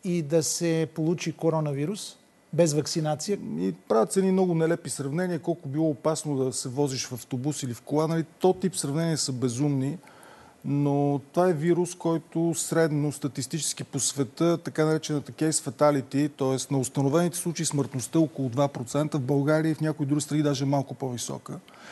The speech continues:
Speaker 2: което може би е функция на това, че ние сме полиморбидни, ние не се грижим за здравето си извън коронавируса. А, значи, когато нещо те убива с честота няколко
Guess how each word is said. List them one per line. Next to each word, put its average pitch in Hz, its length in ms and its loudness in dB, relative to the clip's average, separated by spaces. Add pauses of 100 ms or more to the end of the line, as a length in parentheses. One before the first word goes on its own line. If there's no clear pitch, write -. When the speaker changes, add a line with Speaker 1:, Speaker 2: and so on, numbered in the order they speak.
(340)
Speaker 2:
което 147 260 0
може 147 220 2
би 139 60 4
е 139 60 2
функция 147 360 -2
на 139 80 0
това, 151 180 0
че 151 120 -4
ние 151 120 2
сме 135 180 -2
полиморбидни, 151 800 2
ние 151 140 2
не 151 100 2
се 147 160 0
грижим 147 360 0
за 131 120 -2
здравето 147 440 -2
си - 140 -4
извън 139 300 0
коронавируса. 120 800 -4 (1000)
А, 135 220 0
значи, 165 280 0
когато 165 440 2
нещо 165 360 2
те 156 60 4
убива 151 300 4
с - 20 -8
честота - 440 -2
няколко 151 640 -2